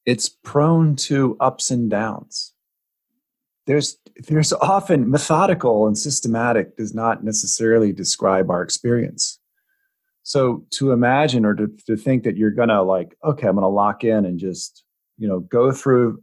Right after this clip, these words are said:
a program, right? I'm gonna go through this and find the missing behavior, and then I'm gonna,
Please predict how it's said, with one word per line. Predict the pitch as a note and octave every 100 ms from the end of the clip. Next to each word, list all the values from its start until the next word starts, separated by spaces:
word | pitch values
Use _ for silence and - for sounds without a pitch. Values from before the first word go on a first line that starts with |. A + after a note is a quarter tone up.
| -
a | A#2
program, | A#2 D3 D3 A#2 G#2+ E2 G2 _ _ -
right? | - F#2
I'm | A2+
gonna | B2+
go | C#3
through | C3+ B2+
this | B2 A#2+
and | G#2 F2
find | A2+ A#2+ G#2
the |
missing | G#2+ A#2+ A#2 G2+
behavior, | G2 A2 B2 A#2+ G#2
and | G2
then |
I'm | F#2+
gonna, | F2+ E2+